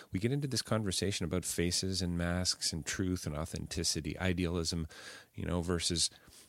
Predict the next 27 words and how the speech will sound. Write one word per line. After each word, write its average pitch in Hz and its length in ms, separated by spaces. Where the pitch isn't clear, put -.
realism 85 800
and, 69 320
and, 76 340
and 73 160
about 71 200
what's 73 240
true 101 520
and, 69 200
and, 76 300
and 76 160
what's 71 220
certain. 73 580
We, 76 240
we, 78 240
we 80 120
get 85 180
into, 80 640
uh, 67 280
how 82 340
art 156 460
potentially, - 580
you 80 120
know, - 200
may 78 280
lead 82 260
us - 240
to 73 400